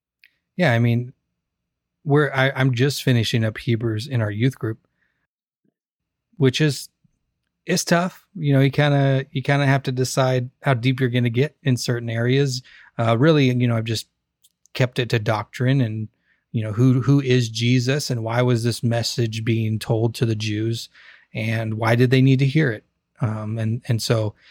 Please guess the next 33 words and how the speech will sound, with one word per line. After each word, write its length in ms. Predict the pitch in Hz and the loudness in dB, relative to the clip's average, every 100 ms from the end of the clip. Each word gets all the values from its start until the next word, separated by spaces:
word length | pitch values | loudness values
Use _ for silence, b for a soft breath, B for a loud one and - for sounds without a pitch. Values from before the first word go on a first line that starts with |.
| b | b
just 160 | - - | -8 -2
kinda 180 | 151 127 | 0 2
walking 400 | 127 135 135 117 | 2 0 0 0
through 200 | 139 131 | 2 2
that. 200 | 117 117 | 2 0
But 140 | 123 | 2
as 160 | 123 117 | 2 2
you 60 | |
mentioned, 400 | 117 139 127 117 | 2 2 0 -2
I 40 | 113 | -2
know 100 | 117 | -4
in 60 | |
Hebrews 440 | 107 131 120 120 - | -2 0 0 -2 -2
chapter 360 | 127 120 - | 0 0 -2
eleven, 480 | 113 110 117 117 113 | -4 0 0 0 -2
when 140 | 110 | -2
it 60 | 110 | -4
just 180 | 110 - | -6 -4
talks 260 | 120 113 | -6 -4
about, 340 | 127 113 110 - b b b b | -6 -4 -6 -10 b b b b
you 100 | 117 | -6
know, 280 | 107 107 117 _ - | -6 -8 -14 _ -6
living 360 | 127 135 147 127 | 0 2 2 2
by 160 | 123 | 0
faith, 440 | 117 135 107 - - _ _ _ _ _ _ | -2 -4 -4 -10 -20 _ _ _ _ _ _
and 720 | 120 113 113 110 110 110 - _ _ _ - | -8 -6 -6 -8 -8 -8 -12 _ _ _ -8
the 80 | |
author 300 | 113 123 131 | -4 -2 0
of 120 | 127 - | -2 -2
Hebrews 800 | 143 151 120 113 117 117 - - _ _ | -4 -2 -2 -2 -2 -4 -8 -20 _ _
clearly 360 | - 143 151 135 | -2 0 2 0
points 380 | - 139 127 | 0 -2 0
out 220 | 143 120 | 0 -2